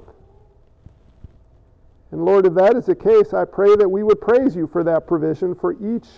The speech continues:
loaf is from you. And I pray that as we eat that bread, as we breathe the air around us, as we lay our heads down under a roof of shelter,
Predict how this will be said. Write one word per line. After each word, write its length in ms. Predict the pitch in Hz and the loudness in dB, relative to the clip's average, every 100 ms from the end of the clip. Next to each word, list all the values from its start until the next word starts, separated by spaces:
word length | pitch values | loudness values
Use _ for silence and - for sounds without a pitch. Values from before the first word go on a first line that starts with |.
| - | -8
loaf 400 | 180 214 185 - | -2 4 4 2
is 320 | - 196 220 - | 0 2 2 -2
from 280 | 190 202 | -2 -2
you. 300 | 202 247 262 - _ _ _ _ _ _ - - _ _ _ _ _ - | -2 -4 -8 -20 _ _ _ _ _ _ -20 -20 _ _ _ _ _ -4
And 160 | 180 | 0
I 80 | 202 | 0
pray 320 | 190 214 226 | 2 4 4
that 160 | 226 214 | 6 6
as 160 | 208 185 | 4 2
we 120 | 208 | -4
eat 380 | - 226 277 - | -4 -2 -2 2
that 240 | 196 180 | 0 0
bread, 400 | 156 156 147 - - _ - _ _ _ - - | 0 0 -2 -6 -16 _ -20 _ _ _ -14 0
as 180 | 190 170 | 0 2
we 120 | 208 | -2
breathe 560 | 156 190 254 269 247 | 2 4 4 0 -2
the 180 | 185 208 | -2 0
air 360 | 185 185 170 180 | 2 2 2 2
around 420 | 165 170 165 151 | 0 0 -2 -4
us, 420 | 156 175 _ _ _ _ _ _ _ _ | -6 -8 _ _ _ _ _ _ _ _
as 200 | 170 170 | -2 -2
we 120 | 196 | 0
lay 200 | 190 226 | 2 4
our 140 | 226 202 | 4 2
heads 400 | 165 233 214 170 | 2 0 0 0
down 480 | 208 214 208 202 - | 0 2 2 0 -2
under 540 | 196 220 214 208 196 | -2 0 4 4 4
a 140 | 180 | 2
roof 380 | 175 196 226 - | 2 0 0 -4
of 180 | 165 156 | -6 -6
shelter, 600 | - 208 185 - 139 123 | 2 2 2 -2 -12 -14